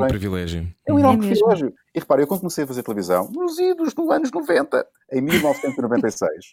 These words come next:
Speaker 1: eu fiz um programa chamado Alta Voltagem. Foi
Speaker 3: Alta
Speaker 1: o meu primeiro programa.
Speaker 3: Voltagem! <laughs>
Speaker 1: Eh, e eu era o apresentador jovem que eu pensava que eu tinha que ser, ok? Ah, pá, o apresentador jovem tem que ser assim, tem que falar assim, tem que ser maluco. Eu não era aquela pessoa. Eu estava, eh,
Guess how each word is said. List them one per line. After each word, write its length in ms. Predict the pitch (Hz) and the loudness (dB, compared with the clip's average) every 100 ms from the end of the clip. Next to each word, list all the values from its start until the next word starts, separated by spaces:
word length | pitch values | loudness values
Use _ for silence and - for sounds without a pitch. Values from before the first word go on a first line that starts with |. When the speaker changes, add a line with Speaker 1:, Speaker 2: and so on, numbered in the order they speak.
| _ | _
Speaker 1:
eu 120 | 120 | -8
fiz 120 | 110 131 | -4 -4
um 20 | |
programa 220 | 131 120 | -2 -2
chamado 240 | 113 95 104 | 0 2 4
Alta 180 | 123 104 | 4 0
Voltagem. 400 | 95 80 78 - | -2 -2 -6 -2
Foi 100 | 180 | 0
Speaker 3:
Alta 160 | 220 | 2
Speaker 1:
o 40 | 220 | 2
meu 100 | 226 | 4
primeiro 380 | 254 254 254 | 4 4 4
programa. 420 | 262 262 254 226 170 | 4 2 2 0 -6
Speaker 3:
Voltagem! 0 | |
<laughs> 560 | - 247 214 220 196 | -2 2 2 2 2
Speaker 1:
Eh, 680 | 139 131 120 113 110 107 104 - | 6 6 8 8 6 4 2 -4
e 220 | 170 180 185 208 | -4 -4 -4 -2
eu 200 | 185 170 | 0 4
era 160 | 175 175 | 2 2
o 80 | |
apresentador 640 | 170 160 160 156 147 151 139 | -2 -4 -6 -6 -4 -4 -4
jovem 460 | - 127 127 143 | 0 0 0 -2
que 100 | 143 | -4
eu 80 | 202 | -4
pensava 680 | 202 190 - 185 180 165 170 - | -4 -6 -6 -6 -6 -8 -12 -12
que 260 | 170 170 165 | -10 -8 -6
eu 80 | 160 | -6
tinha 280 | - 170 165 | -6 -10 -10
que 120 | - | -8
ser, 200 | 151 131 _ _ _ _ _ | -6 -6 _ _ _ _ _
ok? 320 | 127 127 143 - _ _ - | -4 0 0 -2 _ _ -16
Ah, 80 | |
pá, 80 | - | -8
o 60 | 87 | -8
apresentador 440 | - 120 95 95 101 | -4 -6 -6 -6 -2
jovem 260 | 113 104 | -2 -2
tem 120 | - 87 | -8 -10
que 60 | |
ser 160 | - 104 | -8 -8
assim, 320 | - - 95 | -6 -6 -6
tem 120 | - 87 | -8 -6
que 60 | |
falar 200 | - 87 | -2 -2
assim, 360 | 76 - 113 90 | -4 -8 -8 -4
tem 120 | 98 | -6
que 80 | - | -4
ser 100 | 104 | -4
maluco. 300 | 82 90 131 | -4 -4 0
Eu 80 | 160 | 2
não 100 | 180 | 4
era 80 | 190 | 4
aquela 200 | 175 175 | 2 0
pessoa. 300 | 165 160 131 - | 0 0 0 -2
Eu 60 | |
estava, 420 | 127 156 156 156 135 | -2 0 2 2 4
eh, 340 | 135 135 131 | 4 4 2